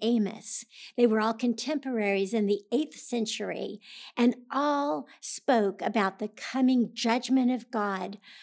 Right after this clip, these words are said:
on the nation of Israel. Remember that the nation of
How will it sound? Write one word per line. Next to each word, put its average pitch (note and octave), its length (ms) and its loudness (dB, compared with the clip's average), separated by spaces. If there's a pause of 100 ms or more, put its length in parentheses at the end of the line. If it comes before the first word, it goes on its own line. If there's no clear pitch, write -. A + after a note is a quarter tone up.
(160)
on A#3+ 160 6
the A3 100 6
nation G#3+ 480 2
of G3+ 180 -4
Israel. F3+ 680 -6 (960)
Remember B3+ 540 6
that G#3 560 -2 (400)
the A#3+ 100 6
nation A#3 560 4
of G3+ 120 -4